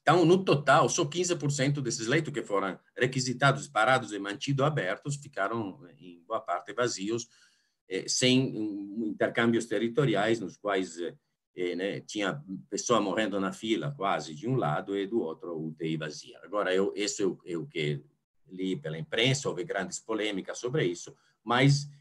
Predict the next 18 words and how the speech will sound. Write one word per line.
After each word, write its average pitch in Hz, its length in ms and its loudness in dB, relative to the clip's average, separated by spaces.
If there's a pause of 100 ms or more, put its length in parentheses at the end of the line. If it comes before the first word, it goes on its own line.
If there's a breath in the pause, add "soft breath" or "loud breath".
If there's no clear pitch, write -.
ninguém 123 340 6
nega 131 640 6
a, 113 440 0
a 101 60 0
grandíssima 123 760 2
importância, 98 760 -4
a 98 80 -4
ajuda 98 460 -6
que 101 140 -8
os 92 100 -2
leitos 92 280 -6
privados 85 360 -8
representaram, 87 680 -8
onde 80 160 -14
teve 80 300 -16
mais, 76 360 -8 (300)
mais, - 440 -10 (880)
é, 76 280 -2